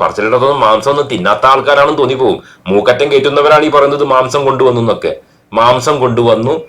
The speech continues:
ഹിന്ദുക്കളെ കൊല്ലാണ്, അമ്പലം തകർക്കാണ്, ഇതിങ്ങനെ പറയാ. പച്ചക്കള്ളമാണെന്ന് എല്ലാവർക്കും അറിയാം. പക്ഷെ എന്താ ചെയ്യാ? ഒന്നും ചെയ്യാൻ കഴിയില്ല. കാരണം എന്താണ്? ഉത്തരേന്ത്യ എന്ന് പറഞ്ഞാൽ തന്നെ ഇപ്പൊ ഇതുപോലെ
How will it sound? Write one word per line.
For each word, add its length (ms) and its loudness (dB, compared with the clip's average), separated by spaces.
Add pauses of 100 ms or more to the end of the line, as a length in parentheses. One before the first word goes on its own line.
(140)
ഹിന്ദുക്കളെ 420 2 (100)
കൊല്ലാണ്, 440 2 (140)
അമ്പലം 320 0
തകർക്കാണ്, 500 -2 (160)
ഇതിങ്ങനെ 560 0 (220)
പറയാ. 280 2 (360)
പച്ചക്കള്ളമാണെന്ന് 1000 0
എല്ലാവർക്കും 280 0
അറിയാം. 140 2
പക്ഷെ 160 -2
എന്താ 160 -2
ചെയ്യാ? 160 0 (140)
ഒന്നും 180 -4
ചെയ്യാൻ 180 -2
കഴിയില്ല. 260 -2
കാരണം 160 0
എന്താണ്? 220 -2 (460)
ഉത്തരേന്ത്യ 460 0
എന്ന് 140 -2
പറഞ്ഞാൽ 280 2
തന്നെ 180 -2
ഇപ്പൊ 200 -2
ഇതുപോലെ 360 0